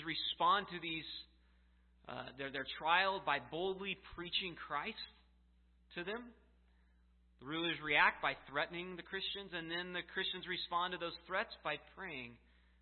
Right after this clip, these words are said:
that they could continue to boldly preach Christ. Let's look specifically at each of these in the passage, beginning with the ruler's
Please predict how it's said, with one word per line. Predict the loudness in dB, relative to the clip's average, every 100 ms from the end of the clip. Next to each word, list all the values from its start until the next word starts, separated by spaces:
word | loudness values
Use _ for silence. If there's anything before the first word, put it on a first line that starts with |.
| _
that | -8
they | -2 -2
could | -2 -8
continue | -8 -8 -6 -4 -6
to | -8
boldly | -12 -16 -18 -18
preach | -16 -14 -16
Christ. | -18 -20 -20 -20 -20 -20 _ _ _ _ _ _ _ -12
Let's | -10 -6 -2
look | -4
specifically | -4 -6 -6 -6 -6 -6 -6 -8 -18 -20 _ _ -4
at | -4 -2
each | -4 -4
of | -4
these | -4 -6 -8 -14 -18 _ _ _ _ -14
in | -12
the | -6
passage, | 0 0 0 -6 -6 -8 -10 -20 -20 _ _ -14
beginning | -2 0 0
with | -2
the | -6
ruler's | -4 -4 -2 -4